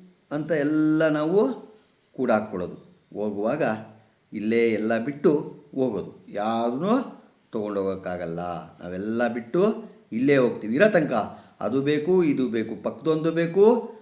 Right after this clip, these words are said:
ಹ್ಮ್, ಅದು ಬೇಕು, ಹಿಂದೆ ಒಂದು ಬೇಕು, ಅದು ಕದಿಬೇಕು, ಇದು ಕದಿಬೇಕು, ಎಲ್ಲ ನಮಗೆ ಬೇಕು ಅಂತ ಕಳ್ತನನೂ ಮಾಡ್ತೀವಿ, ಸುಳ್ಳು ಹೇಳ್ತೀವಿ, ಮೋಸನೂ ಮಾಡ್ತೀವಿ, ಕೊಲೆನೂ ಮಾಡ್ತೀವಿ. ಅದನ್ನೆಲ್ಲ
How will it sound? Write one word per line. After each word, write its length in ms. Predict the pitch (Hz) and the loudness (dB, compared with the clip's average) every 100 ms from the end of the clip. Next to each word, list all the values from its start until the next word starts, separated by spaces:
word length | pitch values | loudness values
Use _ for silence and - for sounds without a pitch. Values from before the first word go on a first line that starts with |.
| - _ _ - | -20 _ _ -10
ಹ್ಮ್, 140 | 117 - - - _ _ _ - _ 143 | -8 -8 -12 -20 _ _ _ -20 _ 0
ಅದು 240 | 151 208 | 6 8
ಬೇಕು, 300 | 190 190 185 | 8 4 2
ಹಿಂದೆ 220 | 185 190 | 2 4
ಒಂದು 220 | 202 190 | 4 4
ಬೇಕು, 400 | 190 196 240 277 - | 2 2 0 -2 0
ಅದು 160 | 156 202 | 2 4
ಕದಿಬೇಕು, 580 | 190 190 190 190 240 | 4 2 2 2 0
ಇದು 160 | 196 202 | -2 -2
ಕದಿಬೇಕು, 520 | 208 185 165 147 - | 0 0 2 -2 -2
ಎಲ್ಲ 260 | 156 196 233 | 0 4 6
ನಮಗೆ 280 | 220 170 131 | 4 2 2
ಬೇಕು 360 | 123 - 117 | 0 -2 -8
ಅಂತ 180 | 135 175 147 135 - - _ | -6 -2 -2 -4 -10 -20 _
ಕಳ್ತನನೂ 500 | - 107 127 139 147 | -8 -4 0 0 0
ಮಾಡ್ತೀವಿ, 760 | 147 151 147 165 180 190 - - _ _ _ - - | 0 -2 -2 -2 -2 -4 -10 -20 _ _ _ -10 -4
ಸುಳ್ಳು 260 | 135 147 | -2 2
ಹೇಳ್ತೀವಿ, 920 | 160 165 165 170 170 175 196 - - - _ _ _ | 4 6 4 2 4 4 2 -2 -14 -20 _ _ _
ಮೋಸನೂ 460 | 104 143 185 202 190 | 0 4 4 4 4
ಮಾಡ್ತೀವಿ, 800 | 160 135 - 123 113 113 113 - _ | 2 0 0 -2 0 -2 -4 -14 _
ಕೊಲೆನೂ 440 | - 90 135 170 165 | -8 0 2 2 0
ಮಾಡ್ತೀವಿ. 640 | 117 - 95 95 92 95 - - _ _ _ - | -2 -4 -6 -6 -6 -10 -16 -20 _ _ _ -12
ಅದನ್ನೆಲ್ಲ 420 | 90 92 92 117 | -8 -6 -4 -4